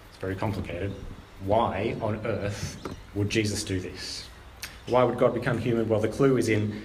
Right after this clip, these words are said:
his boring name. This is point two, a boring name. Jesus is given a very boring name, actually. I mean, it's boring in the way that Josh or Emily are boring names now.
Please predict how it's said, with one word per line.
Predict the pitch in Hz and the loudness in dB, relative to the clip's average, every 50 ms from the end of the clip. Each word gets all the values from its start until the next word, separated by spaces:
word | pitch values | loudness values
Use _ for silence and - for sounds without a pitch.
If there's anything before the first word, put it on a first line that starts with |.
| - - | -8 -4
his | - 131 120 113 107 | 0 2 2 2 2
boring | - - 123 117 113 110 107 104 101 104 104 104 - - - | 2 4 4 4 6 4 2 2 0 0 -2 -4 -6 -8 -4
name. | 101 98 98 98 95 92 92 - - - - - - - - - - - - - | -2 0 2 2 2 0 -2 -4 -8 -12 -14 -14 -16 -18 -18 -20 -20 -20 -10 -4
This | - 123 127 | -2 0 2
is | 110 | 2
point | 101 - 123 113 110 113 - | 2 2 2 2 2 0 0
two, | - 135 127 104 90 - - - - - - - - | 2 4 4 4 2 0 -4 -8 -10 -14 -14 -10 -6
a | - | -2
boring | 104 117 110 107 110 110 107 107 | 2 2 4 4 2 2 0 2
name. | 107 117 117 110 107 107 | 2 2 2 2 2 2
Jesus | 113 127 110 113 113 - | 0 0 0 -2 -2 -2
is | 117 107 101 | -2 -2 0
given | - 113 110 107 104 101 101 - - - - - - - - | 2 2 2 2 0 0 -2 -6 -10 -14 -16 -18 -16 -12 -8
a | 107 | -6
very | 95 90 107 110 139 143 | -2 0 2 4 4 4
boring | 131 101 90 90 87 92 | 2 2 0 -2 -2 -2
name, | 95 92 92 90 87 | 0 0 0 0 -2
actually. | 107 - - - - 82 80 85 90 90 - - - - - - - | -4 -4 -6 -8 -10 -10 -10 -12 -12 -12 -14 -16 -18 -20 -18 -10 -4
I | 104 | 0
mean, | 107 113 113 | 2 4 4
it's | 110 113 104 | 2 2 0
boring | 104 127 123 131 127 117 117 127 | 2 4 4 6 6 4 2 0
in | 120 107 | 0 0
the | 104 110 | 0 2
way | 104 107 104 | 4 4 4
that | 101 101 101 - | 4 2 0 -2
Josh | - 104 107 104 104 - | 0 0 0 0 0 0
or | 101 101 - - | -2 -4 -2 -2
Emily | 107 104 101 98 98 98 | -2 0 0 0 0 -2
are | 92 | -2
boring | 95 101 104 98 92 98 95 | -2 -2 -2 0 0 -2 -4
names | 92 92 92 95 - | -4 -4 -6 -4 -2
now. | 101 104 107 104 - | -2 0 0 -2 -4